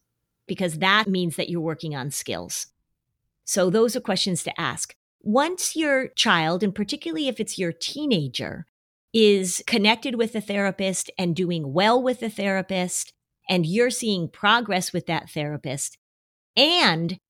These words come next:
your teenager has made a connection with that therapist, quite honestly,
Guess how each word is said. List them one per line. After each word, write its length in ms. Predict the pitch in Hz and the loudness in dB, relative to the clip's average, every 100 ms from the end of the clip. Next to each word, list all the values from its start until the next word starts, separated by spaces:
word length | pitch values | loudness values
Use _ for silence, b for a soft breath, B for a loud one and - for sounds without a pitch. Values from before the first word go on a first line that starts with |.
| _ - | _ 0
your 200 | 208 208 | 2 2
teenager 800 | 208 - 277 262 226 208 208 190 | -2 -2 2 4 4 2 0 0
has 220 | 190 180 | -2 0
made 200 | 180 170 | 0 0
a 40 | |
connection 520 | 165 175 196 208 196 170 | -2 0 0 0 -2 -2
with 160 | 160 | -2
that 240 | 151 - - | -4 -8 -4
therapist, 600 | 151 151 127 127 - - _ | -4 -4 -8 -8 -8 -12 _
quite 280 | - 226 277 | 0 2 2
honestly, 640 | 254 254 247 190 165 160 | 2 0 -2 -4 -4 -6